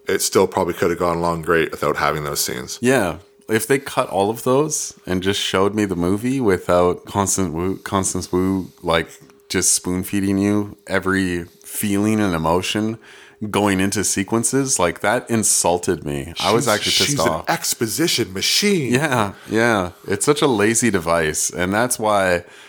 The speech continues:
Speaker 2: I find it unforgivable that people are, are saying this is Oscar winner, best everything. It, it's really damn good, um, but I think it has a lot of shortcomings. But, you know, I'm not here to, like, yuck anyone's yum.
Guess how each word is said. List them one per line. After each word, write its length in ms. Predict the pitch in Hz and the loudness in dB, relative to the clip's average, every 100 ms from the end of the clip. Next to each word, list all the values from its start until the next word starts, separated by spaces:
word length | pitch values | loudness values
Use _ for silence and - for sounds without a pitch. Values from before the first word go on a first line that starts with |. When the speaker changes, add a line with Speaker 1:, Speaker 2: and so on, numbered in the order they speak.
| - - | -18 -6
Speaker 2:
I 160 | 95 | -4
find 300 | 92 98 92 | 0 2 2
it 100 | 90 | 0
unforgivable 1000 | 78 104 104 95 87 82 82 80 78 76 73 | 0 0 0 -2 -2 -2 -2 -2 -2 -2 0
that 280 | 76 76 | -2 -2
people 220 | 92 82 82 | -6 -4 -4
are, 100 | - - - | -4 -14 -6
are 280 | 78 78 80 87 | -2 -2 -4 -6
saying 380 | 113 - 80 80 | 0 2 2 2
this 180 | 80 - | 2 2
is 260 | 82 76 - | 0 0 -2
Oscar 400 | 71 80 - 80 | -2 -2 -2 -2
winner, 640 | 80 82 78 78 78 78 - - | -2 -2 -2 -2 -4 -6 -8 -2
best 340 | 82 85 - - | 0 0 -4 -4
everything. 840 | 87 85 85 87 82 85 87 82 | -2 -2 -4 -2 -2 -2 -4 -2
It, 320 | 98 101 - - - | 0 0 -2 -6 -2
it's 260 | 123 - | 0 -2
really 400 | 101 113 147 139 | -2 -2 2 2
damn 300 | 113 107 101 | 2 2 2
good, 440 | 92 135 107 92 - _ - | 2 4 4 2 -2 _ -8
um, 540 | 85 85 87 87 85 - _ _ - | -2 0 0 -2 -6 -12 _ _ -2
but 140 | 87 | 2
I 80 | 92 | 2
think 160 | 95 113 | 2 2
it 60 | |
has 160 | 101 104 | 2 2
a 40 | |
lot 380 | 87 85 92 95 | 0 0 2 2
of 80 | 95 | 0
shortcomings. 880 | - 87 76 80 76 71 69 - - - | 0 0 0 -4 -4 -6 -6 -8 -10 -4
But, 320 | 104 104 - - | 0 0 -2 -8
you 140 | 104 110 | -4 -2
know, 280 | 113 120 - | -2 -4 -4
I'm 160 | 113 | -2
not 180 | 123 131 | 0 -2
here 180 | 117 127 | -2 -2
to, 100 | 120 | 0
like, 280 | 113 104 92 | 2 2 0
yuck 380 | 85 92 98 - | 0 0 0 0
anyone's 440 | 101 98 95 87 | 0 2 0 0
yum. 420 | 82 82 101 131 | -2 0 0 -2